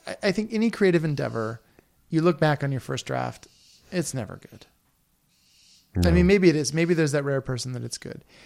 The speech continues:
Speaker 1: And unfortunately, with podcasting, I mean, I guess your first draft is episode one, and now you're on your other drafts. But,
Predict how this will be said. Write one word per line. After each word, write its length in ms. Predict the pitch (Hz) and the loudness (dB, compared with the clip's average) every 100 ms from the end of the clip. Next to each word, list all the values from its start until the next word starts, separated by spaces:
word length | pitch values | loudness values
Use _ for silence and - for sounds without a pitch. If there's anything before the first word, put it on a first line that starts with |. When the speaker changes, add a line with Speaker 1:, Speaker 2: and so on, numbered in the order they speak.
| - | -10
Speaker 1:
And 100 | 165 | -4
unfortunately, 420 | 151 208 190 170 | -2 0 2 2
with 80 | 143 | 0
podcasting, 760 | - 196 175 160 143 156 147 131 - | -2 -4 -4 -4 -4 -6 -8 -8 -2
I 60 | |
mean, 260 | 165 160 175 175 | 0 0 -2 -2
I 80 | |
guess 160 | 160 175 | 0 0
your 80 | 160 | 0
first 240 | 180 175 | 0 0
draft 260 | 160 147 143 | 0 0 -2
is 100 | 131 | -4
episode 360 | 131 123 135 | -4 -6 -6
one, 300 | 127 127 127 | -6 -6 -6
and 120 | 123 123 | -8 -8
now 140 | 127 | -8
you're 240 | 123 123 | -8 -8
on 160 | 123 123 | -10 -10
your 80 | 123 | -10
other 120 | 120 | -8
drafts. 300 | 170 165 - | -4 -4 -4
But, 220 | 147 135 | -6 -8